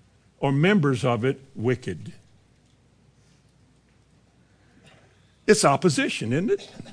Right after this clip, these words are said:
It never has meant that the leader's perfect. I don't know how many ducks he's got, but I guarantee if he, if he put 'em all in front of you, they wouldn't all be straight. Nobody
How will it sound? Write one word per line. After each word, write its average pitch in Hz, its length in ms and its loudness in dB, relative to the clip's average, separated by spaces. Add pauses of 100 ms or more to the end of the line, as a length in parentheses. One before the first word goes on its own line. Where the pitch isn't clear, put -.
(580)
It 214 180 4
never 226 380 6
has 233 380 2
meant 190 240 2
that 160 240 0
the 180 100 6
leader's 180 420 6
perfect. 220 680 2 (1600)
I 160 60 0
don't 180 100 4
know 160 60 2
how 190 100 8
many 180 160 6
ducks 180 300 4
he's 160 180 0
got, 214 260 4
but 170 100 0
I 165 100 2
guarantee 180 480 4
if 208 100 4
he, 160 140 4
if 156 260 -2
he 151 80 0
put 190 180 4
'em 165 120 2
all 170 160 8
in 151 100 4
front 202 280 2
of 160 60 0
you, 156 80 4
they 156 120 6
wouldn't 147 240 4
all 120 140 2
be 117 120 0
straight. 156 460 0 (1700)
Nobody 165 800 6